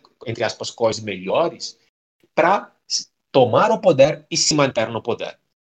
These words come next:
Os políticos farão a coisa certa no momento no qual a coisa certa paga eleitoralmente,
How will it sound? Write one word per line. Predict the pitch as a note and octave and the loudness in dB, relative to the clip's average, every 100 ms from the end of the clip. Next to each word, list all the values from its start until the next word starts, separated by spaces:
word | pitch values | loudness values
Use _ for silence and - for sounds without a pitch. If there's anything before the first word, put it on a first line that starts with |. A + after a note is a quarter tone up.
| _ _ _ - | _ _ _ -12
Os | A#2+ | -10
políticos | - B2 G#3 D#3+ B2+ | -6 -2 -2 -2 -6
farão | - A#2 G#2 E3 D#3+ | -4 -2 0 2 2
a | G#2 | 0
coisa | A#2+ B2 G#2+ | -2 -2 -2
certa | - - F#3+ - - | -4 0 2 0 -2
no | F#2 | -8
momento | A2+ C3 B2+ D3+ | -6 -6 -4 -4
no | D#3 | -2
qual | G2+ | -2
a | F#2 | -2
coisa | C3 D3 | -4 -2
certa | - D3 D3+ | 0 0 0
paga | G3 - D#3+ C3 E3+ | -6 2 2 4 2
eleitoralmente, | F#3+ - G2+ F#2+ A#2 G2+ - - | 0 -2 -8 -2 -2 0 -4 -8